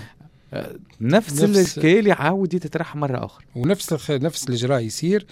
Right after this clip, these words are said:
Speaker 2: ويقع تتبع، آه، نفس
Speaker 1: ما الجدوى من أنك تطبق قرار كمجلس منافسة عارف اللي هو باش يخلصك في الخطية، سامحني، وباش يعاود يعملها مرة أخرى؟
Speaker 2: هو راهو شوف،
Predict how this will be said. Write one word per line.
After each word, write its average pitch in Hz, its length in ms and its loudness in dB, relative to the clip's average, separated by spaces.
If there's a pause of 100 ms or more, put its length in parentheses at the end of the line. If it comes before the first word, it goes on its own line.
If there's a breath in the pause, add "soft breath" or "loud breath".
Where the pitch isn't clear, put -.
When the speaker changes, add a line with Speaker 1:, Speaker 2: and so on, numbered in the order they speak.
(360 loud breath)
Speaker 2:
ويقع 139 560 0
تتبع، 127 480 -4 (680 loud breath)
آه، 110 140 -8
نفس 110 80 -4
Speaker 1:
ما 151 140 6
الجدوى 170 640 8
من 110 200 2
أنك 160 320 4
تطبق 135 560 4
قرار 131 380 8
كمجلس 123 520 2
منافسة 160 560 4
عارف 135 580 2
اللي 127 200 4
هو 143 180 6
باش 123 140 -6
يخلصك 131 400 -2
في - 60 -8
الخطية، 135 380 0
سامحني، 143 440 -8 (360 loud breath)
وباش 247 200 -2
يعاود 269 280 -2
يعملها 254 340 0
مرة 233 180 -2
أخرى؟ 214 320 0
Speaker 2:
هو 196 80 8
راهو 185 220 4
شوف، 139 280 -4